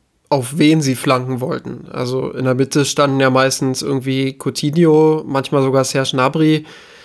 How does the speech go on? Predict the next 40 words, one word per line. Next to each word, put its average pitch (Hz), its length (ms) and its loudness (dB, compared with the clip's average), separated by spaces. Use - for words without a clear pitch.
wo 135 60 -6
ich - 120 -10
mir 131 60 -2
denke, 127 260 0
puh, 147 320 0
okay, 139 260 0
das 135 160 0
sind 135 140 -2
jetzt 135 220 -2
nicht 160 200 0
unbedingt 139 520 0
die, 135 340 0
die 139 140 -4
Kopfballspieler. 143 800 0
Thomas 143 320 -2
Müller 147 300 2
wird 143 160 0
weitestgehend 143 520 0
immer 143 140 2
ein 143 80 2
bisschen 143 220 0
unterschätzt, 139 480 -2
was 165 120 0
seine 151 220 0
Kopfballstärke 147 680 0
angeht, 139 320 0
aber 135 140 0
es 127 80 0
ist - 60 -6
jetzt - 180 -6
nicht 160 180 -2
so, 151 220 2
dass 143 160 0
da 147 100 -2
vorne 143 360 2
irgendwie 139 320 0
ein 135 60 -2
Mandzukic 135 520 0
gestanden 139 440 -2
hätte, 143 300 -2